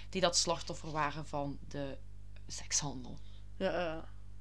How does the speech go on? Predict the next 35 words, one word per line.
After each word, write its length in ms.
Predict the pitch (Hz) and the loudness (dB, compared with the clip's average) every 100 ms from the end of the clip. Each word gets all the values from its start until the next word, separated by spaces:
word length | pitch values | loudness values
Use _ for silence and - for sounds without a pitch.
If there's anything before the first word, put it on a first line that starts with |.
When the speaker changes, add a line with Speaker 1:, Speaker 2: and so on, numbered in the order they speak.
| - | 4
Speaker 1:
Wat 180 | 180 180 | 6 8
dan 100 | 180 | 8
Speaker 2:
Moet 80 | 170 | 6
Speaker 1:
ook 60 | |
Speaker 2:
ook. 60 | 170 | 6
Speaker 1:
eigenlijk 300 | 170 170 170 | 6 6 4
al 60 | |
heel 160 | 170 160 | 4 4
hard 180 | 160 - | 2 2
aangeeft 460 | 156 156 156 156 | 2 2 0 -2
waar 160 | - 165 | -2 0
haar 280 | 156 147 147 | 4 4 4
verhaal 520 | 160 151 147 143 147 - | -2 0 2 0 -2 -4
Speaker 2:
Ja, 240 | - 254 226 | 2 6 6
ja. 200 | 175 180 | 4 2
Speaker 1:
over 220 | 196 190 | 4 6
gaat 280 | 160 170 170 | 10 10 8
en 120 | 170 | 4
waar 240 | 160 160 151 | 6 8 6
ze 140 | 156 | 2
voor 340 | 151 151 147 - - - - - | 2 0 0 -4 -6 -6 -8 0
strijdt. 580 | - - 185 277 - - - - - - | 2 4 4 2 0 -2 -6 -6 -6 -4
Speaker 2:
Ja. 60 | 165 | -4
Speaker 1:
Dat 80 | 175 - | -4 -6
ging 120 | 147 | -6
maar 100 | 147 | -4
doen. 200 | 165 220 - - - - - - - - - | -2 -2 -4 -4 -4 -4 -6 -6 -6 -6 -4
Zelf 540 | - 240 294 349 - 214 | 6 8 10 8 2 0
zegt 280 | 202 220 - | 2 2 4
ze 80 | |
slachtoffer 560 | 202 - 208 - 240 - | 4 4 0 0 -2 -2
te 100 | 214 | 0
zijn 180 | 196 196 | 2 2
geweest 320 | 180 190 - | 2 0 0
van, 200 | 180 175 | -2 -2